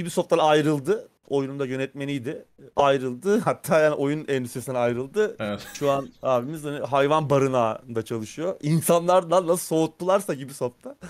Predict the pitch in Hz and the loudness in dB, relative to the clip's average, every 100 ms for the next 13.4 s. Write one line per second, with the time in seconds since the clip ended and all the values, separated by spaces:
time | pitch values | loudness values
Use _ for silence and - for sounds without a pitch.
0 | - - _ _ _ _ _ _ _ - | -20 -20 _ _ _ _ _ _ _ -6
1 | 160 170 147 196 254 170 285 285 226 220 | -4 -2 2 4 4 2 -2 -2 -2 -2
2 | 185 185 190 302 269 - _ _ _ _ | -6 -6 -2 -2 -4 -12 _ _ _ _
3 | _ 175 196 226 247 233 - 165 - 123 | _ -20 -10 -2 0 0 -4 -4 -6 -8
4 | 107 98 _ - 110 139 160 131 131 123 | -8 -14 _ -20 -10 -6 -6 -6 -4 -4
5 | 120 113 120 104 - 143 127 175 180 175 | -6 -10 -12 -10 0 2 4 4 4 4
6 | 180 165 - 170 175 170 170 170 139 120 | 4 2 2 0 0 0 2 2 2 0
7 | 123 214 135 98 _ _ - 143 156 156 | 0 0 0 -4 _ _ -2 0 2 4
8 | 151 143 143 151 147 135 139 123 147 170 | 4 4 2 2 0 2 0 0 -4 -6
9 | 139 107 _ _ _ _ _ _ _ _ | -8 -8 _ _ _ _ _ _ _ _
10 | _ - 107 101 95 101 98 113 127 127 | _ -20 -18 -18 -16 -14 -14 -6 -4 0
11 | 131 123 123 143 135 123 117 113 131 156 | 0 -2 -4 2 4 2 -2 -8 -6 -6
12 | - 135 - 131 123 - 107 - 107 - | -4 -6 -4 -6 -4 -10 -16 -12 -12 -12
13 | 110 175 185 | -6 -4 -4